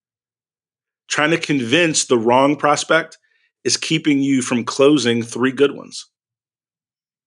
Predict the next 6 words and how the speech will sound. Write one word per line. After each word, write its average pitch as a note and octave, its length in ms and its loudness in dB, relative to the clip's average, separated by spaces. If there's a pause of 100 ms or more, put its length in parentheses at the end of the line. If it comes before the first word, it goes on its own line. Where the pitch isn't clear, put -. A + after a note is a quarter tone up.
(560)
And B2 140 -2
so C3+ 160 4
I C3+ 100 4
had C#3+ 180 0
to C#3+ 180 0
understand C#3+ 920 2